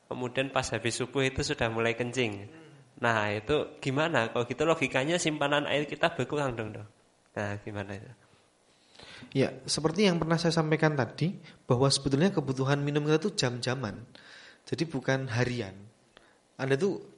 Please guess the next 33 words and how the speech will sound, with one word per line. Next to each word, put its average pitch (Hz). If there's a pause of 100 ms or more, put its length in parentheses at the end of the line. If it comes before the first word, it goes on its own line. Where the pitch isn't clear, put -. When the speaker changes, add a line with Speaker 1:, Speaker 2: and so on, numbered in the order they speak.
(240)
Speaker 2:
kita 175
tuh 196
bukan 156
onta 156
gitu 139
loh 117
ya. 110 (560)
Minum 147
sekali 147
kemudian 143
jalan 123
gitu 120
kan. 123 (400)
Satu 127
hari 120
penuh, 135
enggak, 135
enggak 127
bisa. 110 (560)
Memang 208
faktanya 190
itu 220
demikian, 147
tapi 202
itu 233
akan 220
lebih 143
baik. 165
Itu 170
tetap 202
lebih 147
baik 165
daripada 123